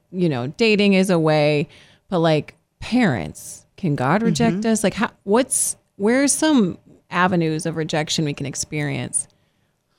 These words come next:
Speaker 2: Yeah. So I see rejection as, like, this umbrella, and then the spokes of umbre-, the umbrella are all different forms in which we feel rejection.
Speaker 1: Yeah.
Speaker 2: When you say the word rejected, like, I'll say it to you, Lori. When I
Speaker 1: Yeah.
Speaker 2: say rejected, rejection, what comes up for you?
Speaker 1: Yeah, right. Like, I can,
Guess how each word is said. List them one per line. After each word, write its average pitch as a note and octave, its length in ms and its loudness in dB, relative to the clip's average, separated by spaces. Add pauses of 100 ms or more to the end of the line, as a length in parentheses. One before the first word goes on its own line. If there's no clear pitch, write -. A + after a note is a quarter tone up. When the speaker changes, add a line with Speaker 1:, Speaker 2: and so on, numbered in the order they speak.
(200)
Speaker 2:
Yeah. G#3+ 280 4
So G3 180 2
I G#3 140 4
see F4+ 160 4
rejection A#3+ 440 2
as, G#3+ 100 2
like, F#3 160 0
this F#3 160 2
umbrella, E3+ 640 2
and G#3 160 4
then G3 100 4
the G3 80 2
spokes A#3 400 2
of B3 80 4
umbre-, G3+ 320 2 (100)
the G3 140 2
umbrella F3+ 440 4
are G3 140 2
all C4 200 4
different C4 340 0
forms G3+ 340 4
in G3 80 2
which F3+ 200 -2
we F3+ 80 0
feel E3 240 2
rejection. C#3+ 600 -2 (120)
Speaker 1:
Yeah. D3+ 180 0
Speaker 2:
When C4+ 120 8
you C#4+ 60 8
say D4+ 200 4
the D#4 100 6
word C4+ 260 4
rejected, G#3 760 2
like, F#3+ 340 0
I'll B3 120 4
say C4 140 4
it A3+ 100 2
to A#3 80 -2
you, A3 100 2
Lori. D#3+ 300 4
When G#3 100 2
I A#3 60 6
Speaker 1:
Yeah. - 20 4
Speaker 2:
say C4 300 2
rejected, G#3+ 640 2
rejection, G#3+ 500 2
what C4 120 4
comes D#4 220 4
up - 140 0
for C#4+ 80 2
you? B3+ 240 4 (880)
Speaker 1:
Yeah, A#3 460 4
right. F3+ 440 2
Like, F#3 240 2
I G3+ 80 4
can, G3 500 2